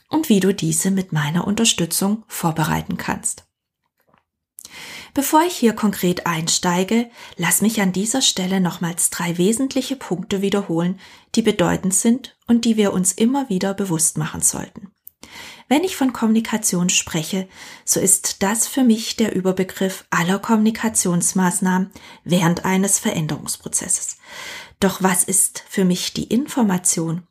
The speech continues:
und was verstehe ich unter Dialog? Die reine Information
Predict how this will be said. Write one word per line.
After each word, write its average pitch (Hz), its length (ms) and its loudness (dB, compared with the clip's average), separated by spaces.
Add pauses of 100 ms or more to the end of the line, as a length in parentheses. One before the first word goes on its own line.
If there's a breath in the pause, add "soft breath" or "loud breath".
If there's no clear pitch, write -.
(120)
und 180 180 -6
was 165 180 0
verstehe 180 540 2
ich - 380 -6
unter 185 240 0
Dialog? 170 640 -4 (1080 loud breath)
Die 240 60 4
reine 277 380 4
Information 233 880 0